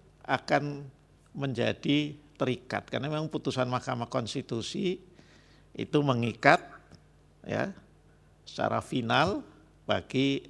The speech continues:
lembaga-lembaga yang lain, ya. Jadi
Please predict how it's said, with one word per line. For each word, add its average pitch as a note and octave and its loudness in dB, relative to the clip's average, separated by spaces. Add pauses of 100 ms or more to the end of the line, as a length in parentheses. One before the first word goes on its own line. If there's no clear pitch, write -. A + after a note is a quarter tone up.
(100)
lembaga-lembaga G2 -2
yang F#2 0 (400)
lain, F2+ -4 (480)
ya. G#2 -8 (640)
Jadi E3 6